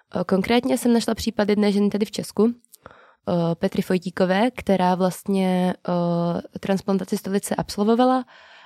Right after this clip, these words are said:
a které ta transplantace pomohla, o, dost jako, mm, výrazně dostat se z depresí, kterými trpěla vlastně dvanáct let svého života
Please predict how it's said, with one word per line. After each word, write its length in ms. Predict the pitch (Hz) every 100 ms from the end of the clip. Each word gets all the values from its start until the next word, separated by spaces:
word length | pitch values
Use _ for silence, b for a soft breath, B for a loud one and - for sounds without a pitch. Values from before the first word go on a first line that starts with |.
| B
a 400 | 190 180 180 180 180
které 340 | - 196 190
ta 80 | 185
transplantace 920 | 185 185 - 185 185 175 - 180 175 -
pomohla, 520 | 185 175 170 175 240 - _ - _
o, 260 | 185 170 165
dost 320 | 175 170 -
jako, 240 | 170 - 175 165 180 _ _ -
mm, 220 | 175 170
výrazně 520 | 180 180 175 196 226 262 B B B B
dostat 380 | 196 190 208 202
se 220 | - 190
z 40 | 165
depresí, 580 | 180 - 185 240 262 262 b b
kterými 340 | - 190 190
trpěla 360 | 190 - 180 175
vlastně 320 | 180 - 185
dvanáct 340 | 175 190 185
let 120 | 185 -
svého 220 | 190 196
života 400 | 175 185 214